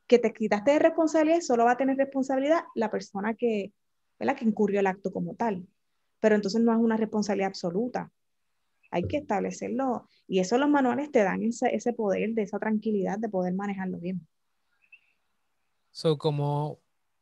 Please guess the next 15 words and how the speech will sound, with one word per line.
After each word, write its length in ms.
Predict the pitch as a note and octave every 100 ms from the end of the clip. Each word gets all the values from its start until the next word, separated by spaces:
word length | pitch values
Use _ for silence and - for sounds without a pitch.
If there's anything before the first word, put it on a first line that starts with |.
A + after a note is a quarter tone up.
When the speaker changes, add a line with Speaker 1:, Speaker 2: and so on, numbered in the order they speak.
| _
Speaker 2:
patrono, 600 | - C#3 D#3+ G3+ F3 E3+ - _ _ _ _ A#2+
y 100 | A2+
ahora 200 | A#2+ C3+
sí 220 | E3+ D3
se 100 | C#3+
configura 460 | C#3 B2 C#3 C#3+
la 80 | D3
figura 240 | C#3+ C#3+ C#3
de 40 |
patrono 360 | C#3 C#3 C#3+ C#3
cuando 200 | C3 B2+
ya 120 | A#2+
tú 80 | C3
tienes 180 | C#3
empleados, 720 | C#3 C#3 C#3+ D3 C#3+ C3 C#3